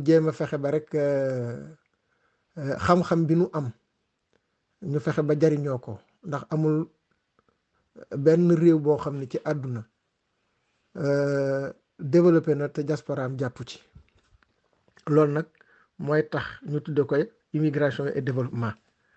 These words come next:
Tey nag, euh, danoo ñëwoon ngir waxtaan ci benn thème boo xam ne am na solo lool, di thème mu jamono, muy réfugié. Euh, réfugié nag,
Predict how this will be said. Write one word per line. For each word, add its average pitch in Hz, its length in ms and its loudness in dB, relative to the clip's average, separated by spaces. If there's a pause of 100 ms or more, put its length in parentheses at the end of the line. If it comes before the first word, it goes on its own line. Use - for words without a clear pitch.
(380)
Tey 247 160 10
nag, 208 140 4 (960)
euh, 180 280 6
danoo 233 300 8
ñëwoon 208 320 8
ngir 202 160 2
waxtaan 185 360 0
ci - 80 -8
benn 160 320 0
thème 127 220 -4 (1080)
boo 156 180 4
xam 165 320 4
ne 180 80 2
am 175 140 4
na 165 80 4
solo 151 260 2
lool, 147 320 4 (800)
di 160 140 0
thème 175 160 4
mu 170 120 4
jamono, 135 340 0 (680)
muy 156 220 4
réfugié. 139 540 0 (1400)
Euh, 156 720 4 (680)
réfugié 220 500 8
nag, 156 180 -2